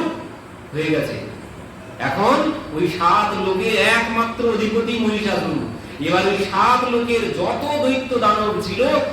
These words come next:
সবাইকে নিয়ে সে স্বর্গ আক্রমণ করে দিয়েছে। এবার স্বর্গ যখন আক্রমণ করেছে, দেবতারা স্বর্গ ছেড়ে পালাতে বাধ্য হয়েছে, কারণ এত দৈত্য একসাথে আক্রমণ করেছে,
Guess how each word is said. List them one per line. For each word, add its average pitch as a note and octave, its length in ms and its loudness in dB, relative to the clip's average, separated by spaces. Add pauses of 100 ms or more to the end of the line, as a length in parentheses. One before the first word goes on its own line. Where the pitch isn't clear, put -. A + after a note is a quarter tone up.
(280)
সবাইকে B3+ 640 4
নিয়ে G3+ 480 0
সে D#3 480 -2
স্বর্গ C3+ 460 2 (400)
আক্রমণ D3 680 -2 (100)
করে B2 160 0
দিয়েছে। A2 300 -2 (680)
এবার B2+ 200 2 (160)
স্বর্গ A#3 440 4
যখন D#3+ 340 0
আক্রমণ F3+ 640 0
করেছে, A#3 460 2 (220)
দেবতারা D3+ 640 2
স্বর্গ E3 360 -2
ছেড়ে G#3+ 260 2 (1000)
পালাতে F#3 360 2
বাধ্য G3 380 0
হয়েছে, A3+ 360 0 (840)
কারণ E3 240 2
এত F3 400 2
দৈত্য G3+ 420 0
একসাথে G#3 500 0
আক্রমণ F3 580 0
করেছে, G#3+ 400 2